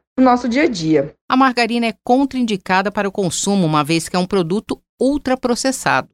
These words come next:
Speaker 1: A margarina, ela passa por um processamento industrial, é o óleo que passa por um processamento industrial, tornando-se uma gordura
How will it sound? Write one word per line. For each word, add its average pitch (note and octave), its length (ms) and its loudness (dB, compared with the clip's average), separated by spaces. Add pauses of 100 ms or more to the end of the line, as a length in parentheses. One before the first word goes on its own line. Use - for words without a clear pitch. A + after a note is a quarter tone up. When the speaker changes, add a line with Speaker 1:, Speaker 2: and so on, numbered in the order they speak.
Speaker 1:
A - 60 2
margarina, A3 480 4
ela C#4 180 4
passa - 360 0
por B3+ 120 0
um A#3 60 4
processamento G3 760 0
industrial, F#3 560 2
é G#3+ 80 4
o G#3+ 120 4
óleo A#3 500 4 (260)
que A3 80 -6
passa A#3 380 0
por C#4 140 -2
um B3 40 2
processamento G#3+ 540 -6
industrial, G3 680 0 (300)
tornando-se G3+ 560 2
uma G3 140 2
gordura F#3+ 720 2